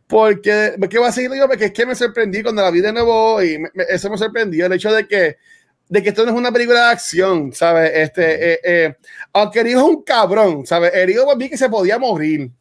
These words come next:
o sea, el hijo por mí ¿Sabes? Como que digo, como de cabrón, ¿sabes?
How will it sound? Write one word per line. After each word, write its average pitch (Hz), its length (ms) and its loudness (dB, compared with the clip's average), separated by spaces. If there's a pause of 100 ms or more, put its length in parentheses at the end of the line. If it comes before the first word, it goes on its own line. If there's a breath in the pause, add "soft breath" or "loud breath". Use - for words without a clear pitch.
(140)
o - 40 -20
sea, 160 160 0
el 170 80 2
hijo 233 160 2
por 294 120 4
mí 302 380 0 (340 loud breath)
¿Sabes? 208 420 2
Como 196 280 -4
que 190 140 -2
digo, 196 360 0
como 196 180 -2
de 214 100 -2
cabrón, 214 540 0
¿sabes? 180 260 0